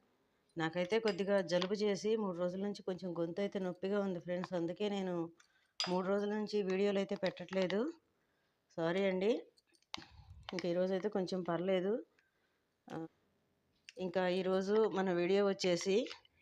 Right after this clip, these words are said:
ఈ కార్తీక మాసం స్పెషల్, ఆ, సోమవారాలు చేసుకునే ప్రతి ఒక్కరూ కంపల్సరీగా తినాలి కదండి ఈ నేతి బీరకాయ పచ్చడి అనేది.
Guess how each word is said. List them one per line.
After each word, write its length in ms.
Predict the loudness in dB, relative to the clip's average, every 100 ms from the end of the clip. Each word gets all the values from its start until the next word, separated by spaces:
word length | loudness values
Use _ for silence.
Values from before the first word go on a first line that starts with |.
| -6
ఈ 120 | -6
కార్తీక 480 | 2 4 6 4 2
మాసం 360 | 2 2 0 -4
స్పెషల్, 580 | 2 2 4 2 2 0 -10 -20 -20 _ -20 -10 0
ఆ, 160 | 0
సోమవారాలు 680 | 4 4 4 6 6 6 4
చేసుకునే 400 | 0 0 -2 -2
ప్రతి 300 | 0 -2 2
ఒక్కరూ 500 | 0 0 0 0 -2 _
కంపల్సరీగా 640 | -4 0 -2 0 0 0 2
తినాలి 380 | 2 2 2
కదండి 340 | 2 0 0 -2
ఈ 400 | -4 -2 -2 0
నేతి 280 | 0 0 0
బీరకాయ 380 | -2 0 -2
పచ్చడి 440 | -2 -4 -4 -4 -2
అనేది. 440 | -2 -2 -2 -4